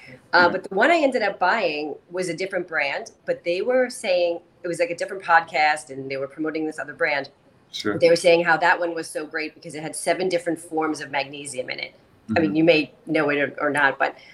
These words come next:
Speaker 1: um,
Speaker 2: Sure.
Speaker 1: it had, like, magnesium, uh, malate, orotate.
Speaker 2: Yeah, I, I know where you're going with
Speaker 1: Yeah,
Speaker 2: this.
Speaker 1: so
Speaker 2: So the, the, the thought there is that with, with ours, with the particle size,
Speaker 1: Mm-hmm.
Speaker 2: it's small enough to do all the jobs that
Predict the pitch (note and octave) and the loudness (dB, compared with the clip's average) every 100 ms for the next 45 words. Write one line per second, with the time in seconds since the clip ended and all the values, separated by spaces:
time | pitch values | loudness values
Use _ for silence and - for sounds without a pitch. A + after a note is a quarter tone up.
0 | - - D#3+ C3 A2 - - - F#3 E3+ | -14 -2 4 4 4 -4 -8 -2 2 2
1 | D#3 E3 D#3 E3 E3+ E3 D#3+ D#3 D3+ - | 2 -2 -2 -4 -2 -2 0 0 -4 -2
2 | C#3 C#3 F3 F3+ F3+ F3 E3+ - - E3+ | -2 0 4 4 4 2 0 -2 -6 -4
3 | F3 F3+ D3+ D3 A2 F2+ F#2 B2 A#2 F#2+ | -4 4 8 10 8 6 6 6 6 6
4 | B2 B2 A#2+ G#2 F#2 F#2 F#2+ G2 G2 - | 8 8 10 10 10 8 6 6 6 6
5 | A2+ - _ - C4+ A3+ A3 G#3+ C#3+ B2 | 6 4 _ -6 -2 0 -2 4 6 8
6 | B2 A#2 G2+ - A2+ G#2+ G2 G#2 - B2+ | 8 8 6 -2 -2 -2 -2 -6 -2 2
7 | B2+ G2+ G2 G2+ G2+ G2 F#2 F#2 G2+ G2 | 2 0 0 4 6 6 4 2 0 -2
8 | F#2 F#2 G2 A2 G#2 - - - - A#2+ | -2 -2 -2 0 -2 -4 -16 -16 -12 4
9 | A2 A#2 A#2+ B2 A#2+ G2 - G2+ G2 G#2+ | 8 8 6 2 2 -10 -2 6 6 6
10 | B2+ B2+ A#2+ A#2 B2 B2+ C3 - - E3 | 0 2 4 4 2 0 -4 -8 -14 -14
11 | F#3 G3 A3 - B2 - A#2+ A#2+ B2 A#2 | -8 -6 -6 -8 -8 0 6 8 8 6
12 | G#2+ - F#2+ G2+ G2 F#2+ G2 F#2 F2+ F2+ | 4 0 0 4 8 8 8 4 6 6
13 | F2+ F2+ F2+ - - - F#2+ F#2 F2 F2 | 6 4 0 -10 -12 -12 -2 2 4 2